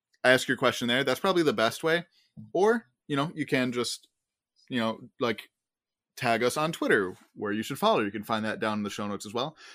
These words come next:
But like I said, it's gonna be technical, but I think it's really important and something that I find really interesting, and that,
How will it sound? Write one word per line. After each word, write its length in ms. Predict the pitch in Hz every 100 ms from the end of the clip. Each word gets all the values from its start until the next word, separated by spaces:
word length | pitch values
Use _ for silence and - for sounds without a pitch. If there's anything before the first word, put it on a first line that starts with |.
| -
But 220 | - 110 - _ _ _ _ _ -
like 100 | 131
I 40 |
said, 180 | 127 113
it's 80 | 113
gonna 120 | 151
be 120 | 120
technical, 400 | 117 175 185 196
but 100 | 151
I 60 | 143
think 160 | 208 247
it's 100 | 202
really 180 | 208
important 540 | 160 117 113 107 165 -
and 160 | 131 120
something 300 | 147 147 135
that 140 | 113
I 160 | 107 120
find 240 | 185 202
really 260 | 220 226 214
interesting, 540 | 214 233 240 269 277 - - - _ -
and 140 | 127
that, 160 | 123